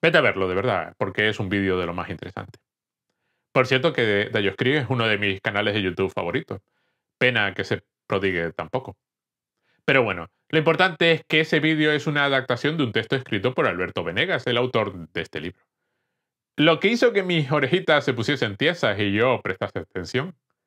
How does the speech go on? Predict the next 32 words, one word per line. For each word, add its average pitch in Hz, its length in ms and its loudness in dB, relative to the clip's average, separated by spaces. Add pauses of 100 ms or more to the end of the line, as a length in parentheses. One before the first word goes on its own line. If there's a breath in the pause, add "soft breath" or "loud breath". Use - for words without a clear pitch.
(760)
El 135 120 2
vídeo 196 240 6
es - 80 -6
tan 131 280 -4
bueno 156 380 0 (420)
que 131 100 2
me 120 120 4
hizo 127 220 2
querer 101 280 0
leer 95 320 -2 (440)
este 120 240 -4
libro. 131 320 -2 (800)
El 147 140 2
autor 123 320 2
es, 120 160 0
por 107 160 -4
supuesto, 101 420 -2
historiador 101 800 0
y 98 60 0
experto 95 560 -4
en 85 280 -8 (220)
videojuegos. 113 560 -2 (600)
Y 143 100 4
el 127 100 4
libro 131 300 4
va 147 280 2
sobre 92 320 -2
eso, 143 220 -2
la 95 160 -4
relación 107 460 0
entre 117 220 -2
memoria, 147 720 0